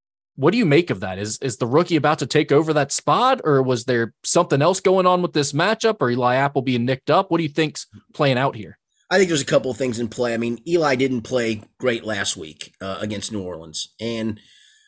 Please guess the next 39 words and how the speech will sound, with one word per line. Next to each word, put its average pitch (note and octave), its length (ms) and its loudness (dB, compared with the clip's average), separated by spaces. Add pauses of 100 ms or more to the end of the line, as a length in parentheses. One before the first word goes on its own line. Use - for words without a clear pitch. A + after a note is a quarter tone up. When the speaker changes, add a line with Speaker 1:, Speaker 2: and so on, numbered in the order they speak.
(160)
Speaker 2:
uh, G#2 320 -10
the D#3+ 140 -2
other F#3 140 0
part E3+ 240 2
is D#3 160 0
you G#3+ 100 -2
drafted E3 640 -4
Cam D#3 220 -2
Taylor-Britt C#3 460 -2
to A2+ 40 -12
be A#2+ 140 -4
a A#2 40 -2
starter. C3 300 0
I A2 60 -2
mean, A#2 100 -2
Eli's E3 320 0
only D#3+ 200 -2
on C#3 120 -2
a B2 60 -2
one-year A#2+ 480 -4
deal. F#2 400 -8
So A2+ 320 0
you A#2 160 -2
were A#2+ 100 -2
thinking, A2+ 320 -4
"Hey, A#2 200 -4
we F#2 120 -6
need B2 160 0
a B2 60 0
guy A#2+ 240 -2
as A2 100 -2
a A2+ 80 0
veteran. G#2 460 -4
We're G2+ 100 -4
gonna F#2+ 140 -8
draft G#2+ 400 -6
a G#2+ 60 -10
potential A2+ 540 -6
replacement." G#2+ 680 -6